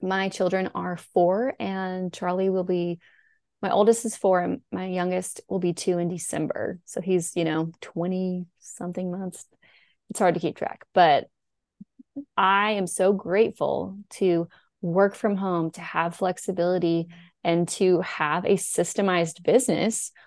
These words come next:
where I know what my daily, weekly, and monthly tasks are.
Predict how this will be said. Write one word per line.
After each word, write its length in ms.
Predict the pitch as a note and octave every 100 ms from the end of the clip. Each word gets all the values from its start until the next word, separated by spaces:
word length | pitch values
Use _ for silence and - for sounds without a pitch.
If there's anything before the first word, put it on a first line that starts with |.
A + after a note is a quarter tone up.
| _
where 120 | D#3
I 100 | E3 F3
know 140 | F#3
what 120 | G#3
my 100 | F#3
daily, 360 | F3 D3 E3+ G#3+
weekly, 280 | F#3 F3 F#3
and 120 | E3+
monthly 280 | D#3+ E3 G#3
tasks 460 | G3+ E3+ E3+ -
are. 320 | E3+ D#3+ E3+